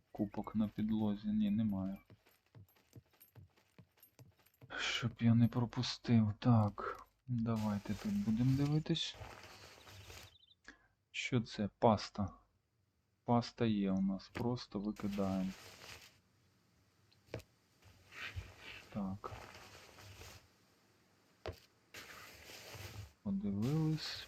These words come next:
подивились. Барбекю у нас є. Це нам не треба. Так, все, тут ми все передивились.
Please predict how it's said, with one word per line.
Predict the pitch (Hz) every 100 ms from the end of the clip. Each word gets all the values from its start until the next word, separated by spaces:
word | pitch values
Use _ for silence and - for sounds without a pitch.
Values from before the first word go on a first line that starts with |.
| -
подивились. | 117 104 101 101 117 147 147 147 - - - - - _ _ _ _
Барбекю | 110 110 107 110 107 - 107
у | 101
нас | 98 98 - -
є. | 104 120 143 160 - - - - - _ _ _ _ _ _ _ _ _ _ - - _ _ _ _ _ _
Це | 117 123
нам | 117 110
не | 113
треба. | 104 101 98 95 95 -
Так, | 101 95
все, | - - 113 95
тут | - 151 -
ми | 113 113
все | - - 101 92 _
передивились. | - 95 95 95 92 90 92 95 -